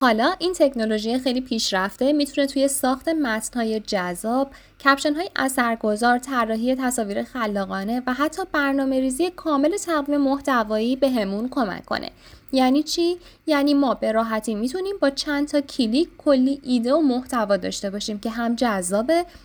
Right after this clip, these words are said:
و هم مرتبط با مخاطبمونه. این موضوع واقعاً شما رو نجات می‌ده، چون دیگه نیازی نیست ساعت‌ها پشت کامپیوتر بشینی و فکر کنی چه موضوعی برای پست بعدی خوبه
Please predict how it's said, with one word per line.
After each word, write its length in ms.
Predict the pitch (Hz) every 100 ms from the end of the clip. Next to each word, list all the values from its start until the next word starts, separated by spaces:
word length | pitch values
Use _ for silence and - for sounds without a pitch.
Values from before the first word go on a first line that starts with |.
| -
و 120 | 254
هم 220 | 254 294 226
مرتبط 720 | 214 220 226 254 233 294 -
با 120 | 311
مخاطبمونه. 880 | 302 277 214 214 196 185 175 180 - _
این 160 | 330 415
موضوع 640 | 415 392 349 359 359 269
واقعاً 400 | 262 277 269 269
شما 280 | 311 330 247
رو 60 | 240
نجات 360 | 233 190 190 -
می‌ده، 240 | - - - -
چون 140 | - 427
دیگه 180 | 392 381
نیازی 520 | 359 330 311 320 339
نیست 260 | 339 339 -
ساعت‌ها 360 | 285 247 254
پشت 240 | 240 247 254
کامپیوتر 540 | 262 240 233 226 233 -
بشینی 440 | 262 302 339 311
و 60 | 294
فکر 280 | 294 277 285
کنی 240 | 277 269
چه 180 | 262 349
موضوعی 400 | 339 285 240 233
برای 260 | 226 214 220
پست 300 | 226 226 214
بعدی 400 | 208 214 196 226
خوبه 420 | - 196 202